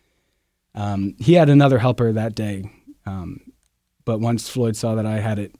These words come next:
under control, or once Chef Floyd saw that I had it under control, I, um,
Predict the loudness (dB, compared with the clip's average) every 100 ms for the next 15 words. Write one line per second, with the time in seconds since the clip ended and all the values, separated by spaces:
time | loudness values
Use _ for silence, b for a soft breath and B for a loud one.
0 | -4 -2 -2 -4 -4 -4 -4 -8 _ _
1 | -10 -4 -4 -2 -4 -4 -4 -4 -6 -10
2 | -6 -2 -2 0 -2 0 0 2 0 -2
3 | -2 -2 -4 -4 -4 -6 -6 -10